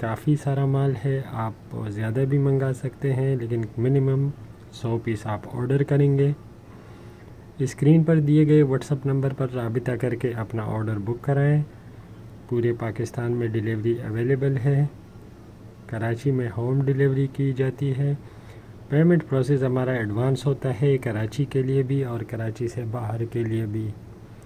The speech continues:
कराची से बाहर truck अड्डे के ज़रिए आपका माल बिल्टी किया जाता है। WhatsApp पर ही आपको बिल्टी की पर्ची send कर देते हैं।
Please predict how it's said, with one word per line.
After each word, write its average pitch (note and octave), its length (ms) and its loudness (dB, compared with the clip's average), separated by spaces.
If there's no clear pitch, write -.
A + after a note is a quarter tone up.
कराची A#2 380 -2
से B2 180 -6
बाहर C3 360 2
truck A2+ 220 -2
अड्डे A2+ 200 0
के A2+ 160 -2
ज़रिए A2 300 -4
आपका G#2+ 340 -6
माल A2 240 -4
बिल्टी G#2 340 -2
किया C3+ 220 0
जाता C3+ 320 -2
है। C3+ 220 2
WhatsApp A#2+ 500 -2
पर B2 100 -4
ही A#2 220 -2
आपको A2+ 300 -4
बिल्टी G#2+ 280 -2
की A2+ 140 -6
पर्ची A2 380 -4
send A#2+ 300 -4
कर C#3+ 160 -2
देते C3+ 360 -2
हैं। C#3 260 2